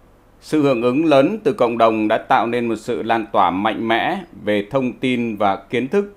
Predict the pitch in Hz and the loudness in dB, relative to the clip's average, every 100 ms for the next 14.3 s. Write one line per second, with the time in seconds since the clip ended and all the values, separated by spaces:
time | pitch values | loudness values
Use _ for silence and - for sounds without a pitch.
0 | - - 87 92 95 92 104 85 - 131 | -20 -20 -6 -2 0 0 -2 -4 -4 -4
1 | 117 - - _ _ _ _ _ 110 90 | -4 -8 -20 _ _ _ _ _ -2 -2
2 | - 127 - 113 104 98 85 - _ _ | -4 -6 -2 0 2 0 -4 -16 _ _
3 | _ _ _ _ - 95 101 107 101 120 | _ _ _ _ -10 -6 -2 -2 -4 -4
4 | 110 139 117 104 104 87 80 - - 104 | -2 -2 -2 0 0 -2 -8 -14 -8 -6
5 | 123 131 113 101 104 101 98 - - _ | -4 0 0 0 -2 0 0 -2 -12 _
6 | _ _ _ _ _ _ _ _ _ _ | _ _ _ _ _ _ _ _ _ _
7 | _ _ _ _ _ _ _ _ _ _ | _ _ _ _ _ _ _ _ _ _
8 | _ _ _ _ _ _ _ _ _ _ | _ _ _ _ _ _ _ _ _ _
9 | _ _ _ _ _ _ _ _ _ 156 | _ _ _ _ _ _ _ _ _ 2
10 | 160 175 160 120 - - - 120 113 147 | 4 2 0 -2 -6 -12 0 0 2 -2
11 | 135 160 180 185 - _ _ _ _ _ | -4 2 2 2 -10 _ _ _ _ _
12 | _ _ _ _ _ _ 127 180 156 156 | _ _ _ _ _ _ -2 4 4 4
13 | 147 143 147 143 135 127 - 135 104 98 | 2 6 4 4 2 0 2 0 0 -2
14 | 170 185 | -4 -4